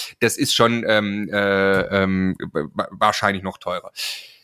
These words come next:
Genau, aber jetzt, äh, runtergerechnet wäre das eine, also wenn ich jetzt mal von dreieinhalb Prozent,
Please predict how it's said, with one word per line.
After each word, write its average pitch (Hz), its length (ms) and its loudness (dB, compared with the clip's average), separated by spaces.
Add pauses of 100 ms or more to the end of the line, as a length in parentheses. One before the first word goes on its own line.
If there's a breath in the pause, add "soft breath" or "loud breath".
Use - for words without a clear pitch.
(200 loud breath)
Genau, 127 180 4
aber 123 180 2
jetzt, 143 300 2
äh, 139 80 8
runtergerechnet 147 800 4
wäre 127 320 4
das - 380 2
eine, 107 440 2
also 101 180 -4
wenn 107 100 0
ich 104 80 -4
jetzt 110 120 -8
mal 104 80 0
von 107 140 -4
dreieinhalb 110 440 2
Prozent, 101 520 -2